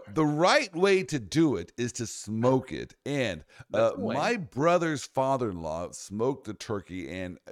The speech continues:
Speaker 1: it was amazing. And ever since I had that smoked turkey, I was won over. But it took me a
Speaker 2: Mm-hmm.
Speaker 1: while to actually stumble on a, an approach to,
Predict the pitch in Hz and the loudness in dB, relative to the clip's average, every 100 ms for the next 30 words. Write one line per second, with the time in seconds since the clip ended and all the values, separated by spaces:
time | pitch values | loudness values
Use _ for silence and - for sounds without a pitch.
0 | 64 - 131 107 95 87 90 95 95 69 | -18 -12 -8 -8 -8 -8 -8 -6 -6 -8
1 | 82 92 131 160 135 131 120 127 110 98 | -10 -4 -2 -4 -2 -4 -2 -6 -6 -6
2 | 110 101 104 87 87 98 90 78 76 101 | -6 -6 -6 -8 -6 -4 -4 -8 -10 -2
3 | 165 185 113 101 73 95 - - - - | -2 0 2 0 0 -8 -8 -20 -18 -2
4 | 180 175 - 311 269 233 165 151 160 151 | 2 2 2 -4 -4 -2 0 2 4 4
5 | 143 151 - 139 123 - 170 180 165 151 | 2 0 -2 -4 -4 -4 0 2 2 2
6 | 143 143 139 117 - 123 113 - - 254 | 4 2 2 -2 -2 -4 -4 -6 2 4
7 | 131 113 - - - - - _ - 165 | 6 2 -4 -12 -20 -20 -20 _ 2 4
8 | 156 147 139 | 6 4 2